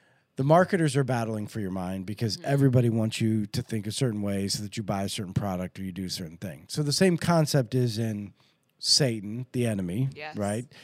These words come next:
Speaker 2: Yeah.
Speaker 1: Trying to get us to think a certain way,
Speaker 2: Mm-hmm.
Speaker 1: right? And get us to go down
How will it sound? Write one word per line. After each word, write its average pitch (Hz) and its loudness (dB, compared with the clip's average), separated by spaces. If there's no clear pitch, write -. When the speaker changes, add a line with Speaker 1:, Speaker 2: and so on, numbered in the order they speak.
Speaker 2:
Yeah. - -18
Speaker 1:
Trying 175 2
to 190 0
get 139 -2
us 120 -2
to 123 0
think 147 0
a 131 -6
certain 117 -4
way, 82 -8
Speaker 2:
Mm-hmm. - -8
Speaker 1:
right? 107 -4
And 123 -6
get 139 4
us 135 0
to 131 -6
go 127 -2
down 110 -4